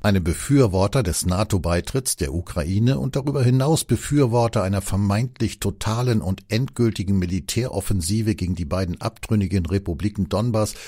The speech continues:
eskalierte die Situation erneut. Angesichts der Provokationen Zelenskys hat die russische Regierung zahlreiche öffentliche Warnungen ausgesprochen, einen Rückzug der Regierung der Ukraine und der nato gefordert und dann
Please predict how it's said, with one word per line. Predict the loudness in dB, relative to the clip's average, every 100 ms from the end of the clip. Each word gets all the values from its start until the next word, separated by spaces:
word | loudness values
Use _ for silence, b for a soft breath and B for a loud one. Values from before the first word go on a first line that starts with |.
| B
eskalierte | -2 -2 0 0 2 0 0
die | 0 0
Situation | -2 -2 -2 -2 -4 -6 -6
erneut. | -4 -4 -6 -16 -18 -20 _ _ B B B B
Angesichts | 0 2 4 2 2 0
der | 2 2
Provokationen | 2 0 0 0 2 4 6 4 4
Zelenskys | 2 2 2 2 0 2 2 4 2
hat | -2 -2
die | -2
russische | 0 2 0 0 0
Regierung | 0 0 0 0 0
zahlreiche | -2 0 0 0 0 -2
öffentliche | -2 -4 -4 -6 -6 -6
Warnungen | -4 -2 -2 -4 -2
ausgesprochen, | -4 -4 -6 -8 -6 -6 -4 -8 B B
einen | -2 0
Rückzug | 0 -2 -2 0 0 0
der | -2
Regierung | -2 0 0 2 0
der | 0 -2
Ukraine | -4 -4 -2 0 0
und | -2 0
der | 2
nato | 4 2 2
gefordert | 0 0 0 0 0 -2
und | -2 -2
dann | 0 2 2